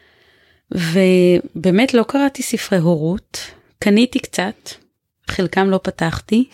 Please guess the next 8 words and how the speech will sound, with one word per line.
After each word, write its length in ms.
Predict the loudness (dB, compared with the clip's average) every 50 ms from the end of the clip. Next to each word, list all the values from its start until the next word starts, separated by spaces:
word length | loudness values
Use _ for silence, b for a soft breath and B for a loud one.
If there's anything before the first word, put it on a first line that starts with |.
| -4
<laughs> 200 | -4 -2 0 0
באמת, 380 | 2 2 4 4 4 4 4 4
באמת 280 | 4 4 4 4 2 0
קראתי 380 | -2 -2 0 0 0 0 0
ממש, 560 | 0 2 0 0 -2 -2 -2 -2 -2 -2 -2
ממש, 220 | -4 -4 -4 -4 -4
ממש 280 | -2 -2 -4 -4 -2
מעט, 440 | 0 2 2 2 2 -2 -4 -12 -20